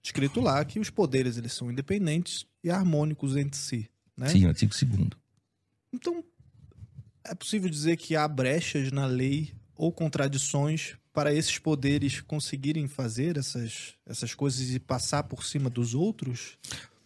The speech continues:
Speaker 2: Olha, se você analisar bem, a Constituição é clara ali. Eu vejo que por aqueles, por, pelo sistema constitucional, nós temos como manter esse equilíbrio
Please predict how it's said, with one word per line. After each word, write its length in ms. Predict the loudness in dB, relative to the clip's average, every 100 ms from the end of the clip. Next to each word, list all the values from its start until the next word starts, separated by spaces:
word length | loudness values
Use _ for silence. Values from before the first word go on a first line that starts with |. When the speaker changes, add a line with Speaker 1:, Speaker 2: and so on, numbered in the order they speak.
| _ _ 2
Speaker 2:
Olha, 200 | 6 6
se 100 | 6
você 220 | 6 8
analisar 480 | 10 10 8 8 6
bem, 220 | 8 8
a 40 | 8
Constituição 760 | 4 2 2 4 4 6 8
é 40 | 6
clara 380 | 6 8 10 8
ali. 280 | 8 8
Eu 120 | 8 8
vejo 320 | 8 8 8
que 240 | 8 6 4 -20 _ 6
por 180 | 8 10
aqueles, 540 | 8 8 8 8 4 0 6
por, 120 | 6
pelo 280 | 8 8 10
sistema 580 | 8 8 8 10 10 10
constitucional, 880 | 6 4 2 2 6 8 8 6 2 -10 -20 -20 2
nós 440 | 6 8 8 6 6
temos 340 | 8 8 8
como 420 | 6 6 8 6
manter 500 | 10 10 10 8 8
esse 260 | 8 6 2
equilíbrio 580 | 4 4 6 4 0